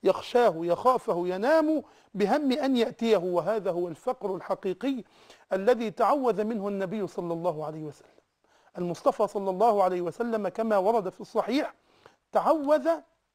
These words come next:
من الفقر، قال: "اللهم إني أعوذ بك من الهم والحزن، وأعوذ بك من العجز والكسل، وأعوذ بك من الجبن والبخل، وأعوذ بك من الكفر والفقر". وأعوذ بك من غلبة الدين وقهر الرجال.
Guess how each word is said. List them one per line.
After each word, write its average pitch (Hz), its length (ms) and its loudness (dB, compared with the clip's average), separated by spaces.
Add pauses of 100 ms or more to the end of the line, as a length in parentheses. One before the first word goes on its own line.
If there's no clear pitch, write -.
(680)
من 180 160 -2
الفقر، 175 440 0
قال: 233 300 4
"اللهم 202 460 -2
إني 202 380 -6
أعوذ 190 300 -2
بك 196 200 -6
من 196 160 -6
الهم 220 360 -4
والحزن، 208 500 -2 (400)
وأعوذ 202 440 4
بك 226 180 -6
من 214 200 -2
العجز 202 480 0
والكسل، 226 580 0
وأعوذ 170 400 0
بك 208 180 -4
من 208 200 -2
الجبن 208 420 -4
والبخل، 220 460 0 (400)
وأعوذ 170 400 0
بك 175 180 -8
من 160 220 -6
الكفر 147 680 -8
والفقر". 143 640 -6 (520)
وأعوذ 170 400 0
بك 175 180 -6
من 156 220 -6
غلبة 170 460 0
الدين 185 560 -6 (120)
وقهر 156 360 -4
الرجال. 135 480 -10